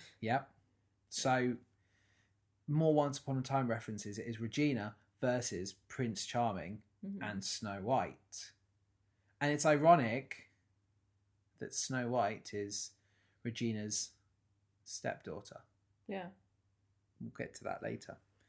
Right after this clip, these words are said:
Speaker 1: Spoilers.
Speaker 2: Spoilers. I wrote that note, but I don't even remember what they were saying. I got more interested in the fact that at this point I was like, "Oh my God, this is more Once Upon a Time." Like I say, I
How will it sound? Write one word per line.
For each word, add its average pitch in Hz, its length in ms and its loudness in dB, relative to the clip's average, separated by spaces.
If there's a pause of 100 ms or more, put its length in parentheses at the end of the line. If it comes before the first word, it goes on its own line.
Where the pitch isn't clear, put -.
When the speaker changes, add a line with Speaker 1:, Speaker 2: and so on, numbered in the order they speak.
(420)
Speaker 1:
Spoilers. 165 460 -10 (200)
Speaker 2:
Spoilers. 110 680 4 (640)
I 202 120 12
wrote 196 240 10
that 151 180 8
note, 120 280 2
but - 140 2
I 143 60 4
don't 156 240 8
even 135 160 2
remember 117 240 4
what 101 200 0
they 107 120 -6
were 110 80 -4
saying. 113 360 0
I 120 120 0
got 127 180 2
more 127 220 2
interested 113 500 -2
in 101 80 -6
the 107 80 -8
fact - 460 -6
that - 120 -6
at 87 80 -12
this 117 140 -8
point - 140 -10
I - 20 -10
was 110 80 -10
like, - 140 -10
"Oh 113 80 -4
my 92 140 -6
God, 95 340 -6
this - 160 -10
is 107 100 -14
more 98 160 -6
Once 98 220 -10
Upon - 200 -16
a - 40 -18
Time." 104 320 -10
Like 110 180 -6
I 104 60 -8
say, 117 160 -4
I 95 140 -8